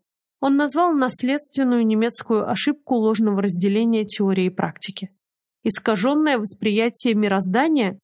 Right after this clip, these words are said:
привлекло за собой ложное представление о созидании. Свою задачу при первоначальной, предварительной, черновой и почти безнадёжной расчистке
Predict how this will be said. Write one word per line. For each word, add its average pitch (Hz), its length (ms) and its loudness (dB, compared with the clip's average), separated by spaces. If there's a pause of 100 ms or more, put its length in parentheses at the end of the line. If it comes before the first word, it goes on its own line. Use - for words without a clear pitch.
привлекло 240 500 0
за 285 80 0
собой 226 560 0
ложное 247 440 0
представление 202 720 -2
о 196 40 -2
созидании. 180 680 -2 (440)
Свою 214 320 0
задачу 202 540 0
при 196 220 0
первоначальной, 196 960 0
предварительной, 202 880 0
черновой 208 520 0
и 220 140 -4
почти 202 580 -4
безнадёжной 202 800 0
расчистке 190 720 -2